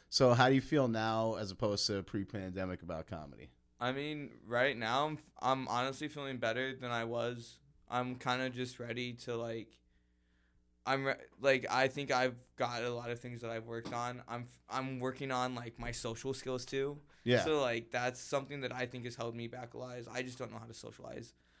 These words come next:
Speaker 2: I'm so awkward. I'm s-, I feel so awkward.
Speaker 1: Really?
Speaker 2: Yeah, I have, s-, like, my anxiety, like, my head is always telling me every little thing that I did that was weird or wrong.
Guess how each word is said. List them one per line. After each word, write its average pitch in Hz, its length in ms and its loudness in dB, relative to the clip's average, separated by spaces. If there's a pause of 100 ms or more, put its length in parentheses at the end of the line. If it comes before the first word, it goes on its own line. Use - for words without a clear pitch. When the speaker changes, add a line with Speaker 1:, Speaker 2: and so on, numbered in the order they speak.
(140)
Speaker 2:
I'm 127 100 -8
so 143 240 2
awkward. 120 640 -2 (360)
I'm 123 60 -12
s-, 120 200 -8
I 147 160 8
feel 175 240 2
so 170 200 2
awkward. 151 420 4
Speaker 1:
Really? 254 480 10
Speaker 2:
Yeah, 156 300 8
I 147 160 6
have, 160 280 8
s-, - 300 -10
like, 135 180 0
my 143 180 2
anxiety, 139 800 2
like, 131 220 -4
my 131 200 -2
head 127 240 0
is 127 120 -4
always 120 320 -4
telling 120 400 -6
me 117 220 -10 (380)
every 131 240 2
little 127 220 0
thing 123 300 -4
that 120 120 -4
I 127 140 -4
did 117 260 -10
that 120 120 -12
was 117 180 -10
weird 123 360 -8
or 120 80 -8
wrong. 120 520 -14